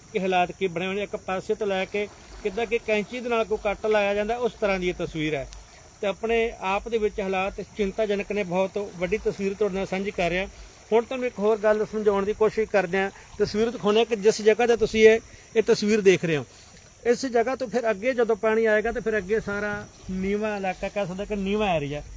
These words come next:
ਫਿਰ ਅੱਗੇ ਕਾਫੀ ਜ਼ਿਆਦਾ ਕਿ ਇਹਨੂੰ ਆਪਾਂ, ਅਹ, ਛੱਪੜ ਜਾ ਕੇ ਆਪਾਂ ਕਹਿ ਸਕਦੇ ਜਾਂ ਨੀਵੀਂ ਥਾਂ ਕਹਿ ਸਕਦੇ ਹਾਂ। ਜਦੋਂ ਉਹ ਭਰ ਜਾਏਗਾ, ਤੇ ਫਿਰ ਅੱਗੇ ਮਹਿਜ਼ ਕੁਛ ਦੂਰੀ ਦੇ ਉੱਪਰ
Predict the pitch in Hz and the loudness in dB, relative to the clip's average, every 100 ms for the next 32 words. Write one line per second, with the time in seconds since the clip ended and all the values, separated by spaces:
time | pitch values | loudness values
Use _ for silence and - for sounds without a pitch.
0 | - - 196 196 208 214 196 208 214 202 | -16 -8 -6 -4 -4 -4 -2 2 4 6
1 | 190 196 214 214 202 - 196 180 - - | 4 2 2 4 4 4 2 0 -14 -4
2 | 185 185 - - 190 175 214 214 214 190 | 0 0 -2 -6 -4 -2 0 4 4 2
3 | 196 202 196 208 208 208 208 214 190 220 | -2 -2 2 2 2 0 0 0 2 2
4 | 262 202 190 170 190 185 185 185 202 190 | 2 0 0 0 0 0 -2 -2 0 0
5 | 202 226 - 208 180 202 196 202 - - | 2 2 4 2 4 4 4 0 -2 -20
6 | - 202 208 214 196 185 190 180 190 175 | -2 0 2 2 2 0 -2 0 0 0
7 | - 214 - 160 175 202 180 - 190 185 | 2 2 2 2 4 6 4 2 2 2